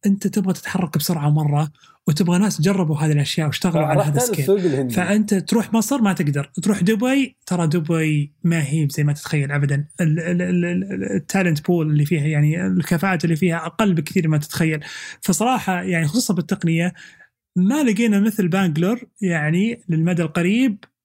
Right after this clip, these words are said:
Speaker 1: ولا لندن على المدى البعيد، مثل ب-، مثل هالمدينتين في التقنية. فحنا صراحة كان هدفنا أول شيء إننا ما لقينا الناس اللي نبيهم، باختصار،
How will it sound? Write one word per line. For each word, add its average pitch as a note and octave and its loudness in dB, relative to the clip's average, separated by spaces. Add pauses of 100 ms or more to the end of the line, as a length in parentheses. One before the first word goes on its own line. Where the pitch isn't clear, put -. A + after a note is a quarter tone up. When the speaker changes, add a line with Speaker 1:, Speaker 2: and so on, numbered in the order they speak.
(140)
Speaker 1:
ولا F#3 2 (100)
لندن G3 0 (220)
على D#3+ 0
المدى E3 0
البعيد، D#3+ 0 (340)
مثل E3 0
ب-، E3 0
مثل E3+ 0
هالمدينتين E3 2
في F3 -8
التقنية. D#3+ -4 (420)
فحنا B3+ 2
صراحة B3 -2 (360)
كان B3 2
هدفنا A3+ 0
أول C#4 2
شيء E4 0 (280)
إننا A#3+ 2
ما A#3+ 2
لقينا D4 2
الناس B3+ 0
اللي D4 2
نبيهم، A3+ 2
باختصار، - -4